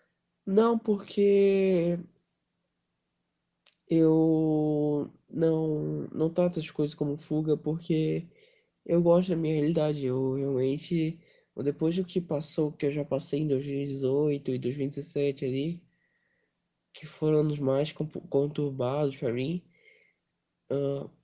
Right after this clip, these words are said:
eu comecei a aceitar a vida do jeito que ela é. E eu não preciso meio que de um lugar pra fugir da vida. Eu só, eu só acho, eu trato jogos realmente como um diver-,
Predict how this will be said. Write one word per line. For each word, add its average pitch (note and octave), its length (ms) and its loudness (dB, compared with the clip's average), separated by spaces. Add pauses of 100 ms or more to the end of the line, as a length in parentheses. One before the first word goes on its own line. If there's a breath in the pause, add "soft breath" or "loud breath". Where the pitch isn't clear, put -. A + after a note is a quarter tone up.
(140)
eu C#3+ 320 0
comecei D#3 400 -2
a D#3+ 40 -2
aceitar D#3+ 420 -4
a - 20 -4
vida D#3 260 0
do D#3+ 60 0
jeito D#3 220 -2
que F3+ 60 -6
ela F3 220 0
é. D#3 180 -2 (920)
E D#3+ 720 0 (340)
eu - 120 2
não E3 120 2
preciso F3+ 300 -2
meio E3 180 2
que F3 100 -2
de D#3 120 -2
um D#3 60 4
lugar C#3+ 320 2
pra B2+ 180 0
fugir C3+ 500 0
da B2 140 4
vida. B2+ 400 -2 (720)
Eu A#2+ 720 2
só, C#3 1000 2 (1400)
eu C#3+ 160 8
só D3 240 6
acho, D3+ 180 -2
eu D3+ 140 0
trato D3+ 400 0
jogos D3+ 300 4
realmente D3 360 0
como D3+ 160 -2
um D#3 60 2
diver-, D#3 400 0